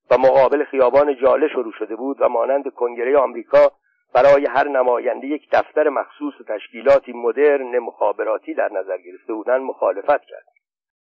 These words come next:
از همه اینها مهمتر، او قبل از اینکه رئیس مجلس باشد استاد بود و بیست و هفت سال از سالهای عمرش را صرف تدریس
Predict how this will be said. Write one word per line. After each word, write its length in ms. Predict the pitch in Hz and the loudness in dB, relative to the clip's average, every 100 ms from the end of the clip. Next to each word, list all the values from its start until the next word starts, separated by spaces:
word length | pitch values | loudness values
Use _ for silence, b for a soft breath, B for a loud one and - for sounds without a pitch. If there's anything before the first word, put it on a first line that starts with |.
| _ | _
از 120 | 131 | -2
همه 280 | 135 156 190 | 2 4 6
اینها 240 | 196 147 170 | 4 4 4
مهمتر، 360 | 151 139 156 | 2 2 0
او 140 | 180 180 | 2 2
قبل 200 | 175 165 | 2 2
از 100 | 165 | 0
اینکه 200 | 156 147 | -2 -4
رئیس 260 | 143 139 - | -4 -4 -4
مجلس 380 | 135 135 123 127 - | -4 -4 -4 -8 -4
باشد 340 | 123 156 185 - _ - | -2 2 0 -2 _ -4
استاد 500 | 143 - - 170 143 | -4 0 4 4 2
بود 200 | 98 104 | -6 -4
و 80 | 135 | -2
بیست 260 | 127 - - | -2 -6 -8
و 40 | |
هفت 320 | 120 185 214 - | -2 0 0 0
سال 180 | 156 160 | 0 0
از 80 | 131 - | -2 0
سالهای 640 | 135 131 107 156 147 131 - _ _ _ _ _ | 2 2 2 0 0 -4 -6 _ _ _ _ _
عمرش 460 | 156 180 170 151 156 | 2 4 4 2 2
را 160 | 143 - | 2 4
صرف 180 | 151 - | 0 0
تدریس 540 | 147 117 104 117 165 | -2 -2 -2 -4 -8